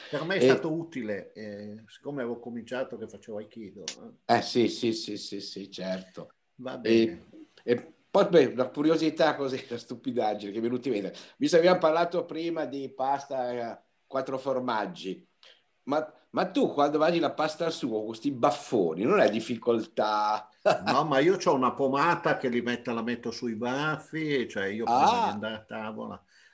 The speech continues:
Speaker 2: Eh sì, perché mi è
Speaker 1: <laughs>
Speaker 2: venuto in mente tutto bello per mangiare la pasta al sugo. <laughs>
Speaker 1: Sai com'è? Ma pensa se fossi, avessi dei baffi come Friedrich Nietzsche, che c'era un,
Speaker 2: Ah.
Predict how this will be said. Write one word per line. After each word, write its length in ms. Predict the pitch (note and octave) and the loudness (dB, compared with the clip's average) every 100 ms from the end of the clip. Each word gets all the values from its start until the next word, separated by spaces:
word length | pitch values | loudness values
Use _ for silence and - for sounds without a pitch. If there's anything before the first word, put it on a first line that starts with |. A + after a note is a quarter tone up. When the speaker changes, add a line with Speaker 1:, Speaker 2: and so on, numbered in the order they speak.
| _ - | _ -4
Speaker 2:
Eh 60 | D#3+ | -2
sì, 120 | - | 4
perché 360 | G#3 E3+ D#3 D#3+ | 6 8 6 6
mi 100 | E3+ | 6
è 60 | F3+ | 6
Speaker 1:
<laughs> 0 | |
Speaker 2:
venuto 320 | F#3+ G3 G3+ | 6 4 2
in 120 | F#3 | 2
mente 420 | F#3 G#3 F#3+ E3 | 4 4 4 0
tutto 340 | E3+ E3+ F3+ E3 | 2 2 2 4
bello 300 | E3+ F3+ F#3 | 6 6 4
per 160 | F3 | 4
mangiare 240 | E3+ F3 F3+ | 4 4 4
la 140 | E3 | 2
pasta 320 | F3+ F3 F3+ | -2 -4 -4
al 80 | F3 | -4
sugo. 580 | - F#3 F#3+ C3 B2+ - | -2 0 0 0 -2 -6
<laughs> 800 | C#3+ - D3+ - C3 - C3+ - | -10 -8 -10 -8 -16 -14 -14 -14
Speaker 1:
Sai 240 | - F3 | -4 -2
com'è? 460 | F#3 G#3 D#3+ B2+ A2+ A#2+ A#2+ - - B2 | 0 2 4 4 0 -8 -12 -12 -16 -10
Ma 180 | A#2 B2+ | -4 -2
pensa 340 | F3 F3 F3 F3 | 0 0 0 -2
se 140 | D#3 | -2
fossi, 380 | C3 A#2+ - B2+ | -2 -6 -2 0
avessi 320 | A2+ A#2 A#2+ | 0 0 -2
dei 140 | A#2 A2+ | -2 -2
baffi 400 | A#2 B2 D3 C#3 | 0 0 -2 -6
come 240 | B2 A2+ | -4 -4
Friedrich 640 | - G#2+ A#2 A2+ A2 A2 | -6 -6 -6 -6 -8 -8
Nietzsche, 520 | A2+ A2 G#2 - F2 D2+ | -8 -6 -8 -8 -8 -8
che 80 | F#2 | -12
c'era 300 | - F#2 F#2 | -14 -12 -12
un, 160 | - F2 | -14 -8
Speaker 2:
Ah. 180 | - | -8